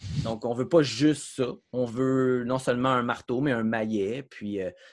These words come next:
un maillet en bois, puis un maillet en caoutchouc, puis, euh, on veut des cisailles, puis tout, tout ce qu'on peut avoir pour que quand on arrive devant une situation, on soit pas pris au dépourvu.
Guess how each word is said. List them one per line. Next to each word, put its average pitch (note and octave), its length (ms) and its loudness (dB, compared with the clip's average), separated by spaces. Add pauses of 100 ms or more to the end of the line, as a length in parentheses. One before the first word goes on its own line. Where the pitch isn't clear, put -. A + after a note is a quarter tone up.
(120)
un G2+ 120 -10
maillet A2 220 -2
en A#2 140 -2
bois, B2+ 380 2
puis C#3 80 -4
un A#2 80 -2
maillet A#2+ 320 -4
en A2 140 -8
caoutchouc, A#2 800 -4
puis, G#2+ 260 -4
euh, F#2 180 -4 (300)
on G#2+ 140 -6
veut A2+ 160 -6
des A#2 100 -6
cisailles, A#2 640 -6
puis - 260 -18
tout, - 180 -20
tout D4 120 -8
ce - 100 -14
qu'on F#3+ 160 0
peut E3+ 180 0
avoir B2+ 680 0
pour F#3 280 4
que C#3+ 100 -2
quand D3+ 200 -2
on D3+ 60 2
arrive C#3+ 260 2
devant B2 220 2
une A#2+ 60 -4
situation, C3+ 540 -2
on C3+ 60 -2
soit A2+ 180 -8
pas G#2 80 -8
pris - 200 -10
au - 20 -4
dépourvu. A2+ 580 -10